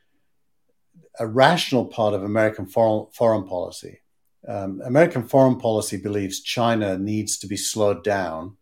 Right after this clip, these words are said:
It does believe China inevitably is gonna become the largest economy in the world. It does believe China is going to export, not just, uh, have a domestic economy. You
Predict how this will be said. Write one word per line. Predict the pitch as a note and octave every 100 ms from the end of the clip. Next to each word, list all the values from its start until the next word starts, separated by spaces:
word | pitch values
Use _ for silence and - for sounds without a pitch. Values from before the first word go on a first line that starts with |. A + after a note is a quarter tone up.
| _ _ _ _ _ _ _ _ _ _ _ _
It | C3+ - B2
does | D3 E3 -
believe | C3 A2+ G#2+ -
China | B2 A2+ G#2+ G#2+
inevitably | A#2 A2 A#2+ A#2+ - F#2+ G#2
is | F#2+
gonna | G2
become | F#2+ F#2+ G2+
the | F#2+
largest | F#2+ G#2 G2+ - -
economy | - G#2 G2
in | F#2+
the | F2+
world. | F#2 G2+ F2+ E2+ G#2+ _ _ _ _ _ _ _ _
It | A2+ G#2
does | C#3+ C#3
believe | C#3 B2+ A#2 G#2+ -
China | - A#2 A2 G#2+
is | G#2 G#2
going | G#2+ G#2 G2
to | G2 A2+ G#2
export, | B2 - - - G2 F#2+ F#2 _ _ _ -
not | A2+ A2
just, | A2 G2+ - - - -
uh, | G2+
have | G2 G2
a |
domestic | F#2+ G#2 A2+ - A2
economy. | - - F#2 F2 F2 G2+ A2 _ _ _ _ _ _ _ _ _ _
You | -